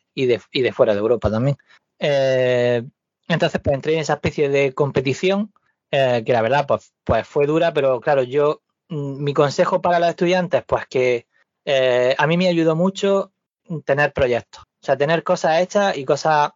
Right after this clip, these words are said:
mm, aunque no sean finales o finalizadas o tal, mm, tener cosas publicadas, tener cosas hechas, tener cosas que alguien las pueda ver, tener proyectos, aunque sea el proyecto más chorra de este planeta, que solo lo haces para ti y porque tú tienes una idea loca que dices, "Ah, pues yo voy a hacer esto porque me apetece".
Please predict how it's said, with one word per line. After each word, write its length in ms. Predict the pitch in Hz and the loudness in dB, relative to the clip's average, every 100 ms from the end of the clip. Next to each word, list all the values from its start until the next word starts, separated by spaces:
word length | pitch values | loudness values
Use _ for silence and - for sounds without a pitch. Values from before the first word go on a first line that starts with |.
| - | -12
mm, 260 | 135 127 127 | -12 -10 -4
aunque 300 | 143 135 143 | -2 0 0
no 100 | 175 | 0
sean 540 | 196 220 214 196 185 - _ _ | 0 0 2 0 -2 -10 _ _
finales 540 | - 131 131 156 135 131 | -4 0 2 2 2 0
o 80 | |
finalizadas 760 | - 127 120 - 143 143 131 127 | -2 -2 -2 -2 0 2 2 2
o 320 | 120 120 117 | 2 2 0
tal, 400 | 113 135 139 139 - | 0 0 0 -2 -8
mm, 200 | 143 131 | -8 -4
tener 280 | 131 160 165 | -2 0 0
cosas 260 | 175 180 | 0 -2
publicadas, 640 | - 160 139 127 143 131 117 | 0 -2 -2 -2 0 0 0
tener 240 | 127 135 135 | -2 -4 0
cosas 400 | 151 151 131 135 | -2 2 2 0
hechas, 180 | - 131 | -2 -4
tener 160 | 139 | -4
cosas 380 | - - 160 147 | -4 -2 0 0
que 140 | - 139 | -2 -2
alguien 260 | 147 147 | 0 0
las 140 | 131 117 | 0 -2
pueda 280 | 143 131 | -2 0
ver, 280 | 123 135 113 _ _ _ - | 2 0 -2 _ _ _ -6
tener 240 | 143 165 | -2 0
proyectos, 380 | 185 175 180 190 | 0 0 0 0
aunque 280 | 190 147 135 | 0 0 0
sea 140 | 165 | 0
el 60 | 165 | 0
proyecto 340 | 160 185 180 | 0 0 -4
más 340 | - 135 147 - | -2 0 0 0
chorra 280 | 151 143 135 | 0 2 2
de 80 | 131 | 2
este 200 | - 117 | 0 0
planeta, 420 | 117 139 139 120 | 2 0 0 -2
que 80 | 117 | 0
solo 180 | 147 | 0
lo 80 | 143 | 2
haces 220 | 135 135 - | 0 -2 -2
para 260 | 120 120 110 | 0 0 0
ti 280 | 156 196 - _ _ - | 0 -2 -4 _ _ -6
y 100 | 147 | -2
porque 280 | 143 135 135 | -2 0 0
tú 160 | 147 | 2
tienes 220 | 147 156 151 | 0 0 0
una 180 | 143 | 0
idea 240 | 139 143 131 | 2 2 2
loca 260 | 180 185 | 0 -2
que 80 | 135 | -2
dices, 220 | 123 123 | -2 0
"Ah, 80 | 131 | 0
pues 200 | - 117 | -2 -4
yo 100 | 120 | 0
voy 80 | 147 | 0
a 40 | 147 | 0
hacer 200 | 143 147 | 0 0
esto 280 | 160 175 | 0 -2
porque 340 | 147 117 120 110 | -2 -6 -4 -2
me 120 | 107 | -2
apetece". 420 | 107 104 123 - | -2 0 -2 -4